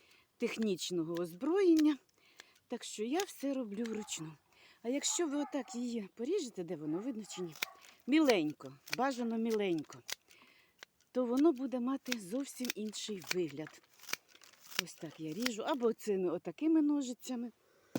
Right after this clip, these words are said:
або секатором. Але я вчора секатором, ось секатор, я вчора секатором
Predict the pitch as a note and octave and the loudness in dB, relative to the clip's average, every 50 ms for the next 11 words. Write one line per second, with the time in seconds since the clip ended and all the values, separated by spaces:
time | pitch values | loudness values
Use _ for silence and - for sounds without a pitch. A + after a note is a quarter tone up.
0 | - - - - - _ - - - - - B4 G#4+ C#4+ - - - F3 - - | -6 -6 -14 -14 -18 _ -14 -14 -12 -8 -8 -4 -2 -2 -4 -2 -6 -14 -10 -6
1 | A3 B3 B3+ - - A3+ A3 A#3 A#3 G#3+ - _ - - _ _ _ _ _ _ | -6 -6 -6 -4 -6 -4 -4 -4 -4 -6 -10 _ -20 -20 _ _ _ _ _ _
2 | _ - A#3 A#3+ B3 C4 C4 A#3+ A3+ - - - A#3+ G#3+ G#3+ G3+ - - G#3+ - | _ -6 -4 0 0 0 0 0 -2 -6 -8 -6 -4 -4 -6 -8 -8 -10 -8 -6
3 | A3 G#3+ - - G#3 G3+ G#3 G#3 F#3 - - - _ - E3+ - - - - D#3+ | -6 -8 -6 -6 -6 -4 -4 -4 -6 -8 -14 -18 _ -12 -12 -12 -14 -14 -16 -14
4 | - - D3+ - - D#3 - - _ _ _ _ _ _ _ _ _ _ _ _ | -12 -14 -16 -16 -18 -20 -20 -20 _ _ _ _ _ _ _ _ _ _ _ _
5 | _ _ A3+ A#3+ G#3+ - - A#3+ A3+ G#3+ G#3 - - G#3+ - G#3+ G#3 F#3 - G#3 | _ _ -8 -8 -6 -6 -8 -6 -6 -6 -8 -10 -14 -12 -8 -8 -8 -8 -8 -8
6 | G3+ G3 E3+ | -8 -10 -12